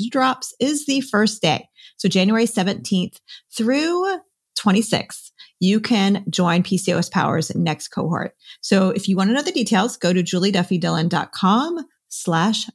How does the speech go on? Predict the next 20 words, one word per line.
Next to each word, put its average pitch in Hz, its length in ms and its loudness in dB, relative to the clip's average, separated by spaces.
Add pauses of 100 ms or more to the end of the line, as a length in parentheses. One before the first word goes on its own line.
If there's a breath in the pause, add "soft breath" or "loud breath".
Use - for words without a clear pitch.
power, 180 540 0 (360 loud breath)
and 185 200 4
you 180 80 2
will 175 80 0
get - 300 -4
to - 240 -4
all 160 140 0
the 160 80 -2
details. - 460 -4 (100)
And 190 100 4
remember, 202 420 4
you 214 160 0
get - 180 -4
twenty 180 240 -2
percent 311 340 -4
off 240 360 0 (320 loud breath)
using 202 500 2
the 220 100 0
coupon 196 480 0
code 165 420 -2